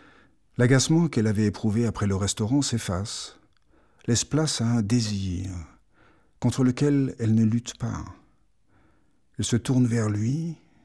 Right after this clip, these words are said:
lèvres entr'ouvertes pour répondre à ses avances, ses réticences envolées. Son corps, sa peau, ses mains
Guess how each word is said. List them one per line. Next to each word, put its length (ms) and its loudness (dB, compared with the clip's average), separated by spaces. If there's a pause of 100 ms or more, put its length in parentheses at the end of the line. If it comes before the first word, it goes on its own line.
(480)
lèvres 300 0
entr'ouvertes 760 -4
pour 140 -6
répondre 360 -2
à 60 -4
ses 220 -4
avances, 680 -8 (640)
ses 140 -2
réticences 560 -2
envolées. 640 -4 (880)
Son 220 -2
corps, 720 -6 (240)
sa 200 -4
peau, 680 -8
ses 220 -6
mains 480 -4